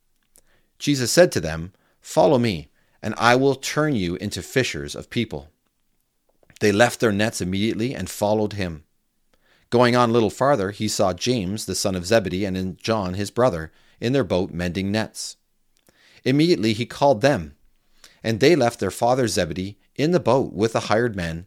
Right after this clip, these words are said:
and followed him. Then they went to Capernaum.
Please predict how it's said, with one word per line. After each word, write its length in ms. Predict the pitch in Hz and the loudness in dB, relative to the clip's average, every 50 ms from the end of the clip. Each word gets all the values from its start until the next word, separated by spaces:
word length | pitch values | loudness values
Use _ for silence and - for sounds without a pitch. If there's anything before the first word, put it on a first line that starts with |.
| _ _ | _ _
and 140 | - 113 113 | -8 -8 -4
followed 340 | - - 135 139 127 92 78 | -2 0 0 2 0 -2 -4
him. 200 | 76 71 76 - _ _ _ _ _ _ _ _ _ _ _ _ _ _ _ _ _ _ _ _ _ _ _ _ _ _ _ _ _ _ _ _ _ _ | -6 -12 -14 -20 _ _ _ _ _ _ _ _ _ _ _ _ _ _ _ _ _ _ _ _ _ _ _ _ _ _ _ _ _ _ _ _ _ _
Then 160 | 139 165 185 | 4 6 6
they 100 | 180 139 | 6 6
went 200 | 120 117 113 - | 4 2 0 -2
to 80 | 120 | -4
Capernaum. 520 | - - - - - 80 147 - 69 67 | -6 -6 -6 -6 -6 -4 -4 -6 -8 -12